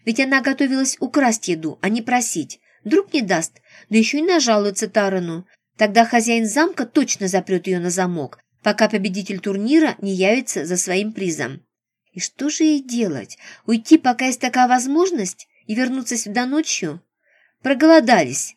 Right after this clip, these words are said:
всплеснула руками повариха, заметив мешок за плечами у Маши. «Ой, а чего ж лорд Таран не позвал вас к трапезе? Сначала приказал накрыть на троих, а потом передумал».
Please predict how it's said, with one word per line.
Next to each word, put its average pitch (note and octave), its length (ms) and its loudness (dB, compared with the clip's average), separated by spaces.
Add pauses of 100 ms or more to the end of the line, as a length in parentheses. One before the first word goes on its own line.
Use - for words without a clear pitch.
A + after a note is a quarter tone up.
всплеснула A3+ 560 0
руками G#3 320 -2
повариха, A3 640 2 (240)
заметив A#3 520 0
мешок B3+ 380 0
за G#3 100 -8
плечами A#3 480 -4
у B3+ 40 -4
Маши. F3+ 520 -4 (320)
«Ой, A3 360 2
а G3+ 80 -2
чего C#4 320 4
ж - 160 -4
лорд D4 300 4
Таран A#3 340 2
не G#3+ 100 -2
позвал A#3+ 400 2
вас G3+ 200 -2
к - 60 -20
трапезе? C#3+ 640 -4 (340)
Сначала C4 460 4
приказал G#3+ 440 2
накрыть G3 380 -2
на F#3 100 -2
троих, G3 560 0
а G3+ 80 -2
потом G3+ 320 0
передумал». G3+ 720 -2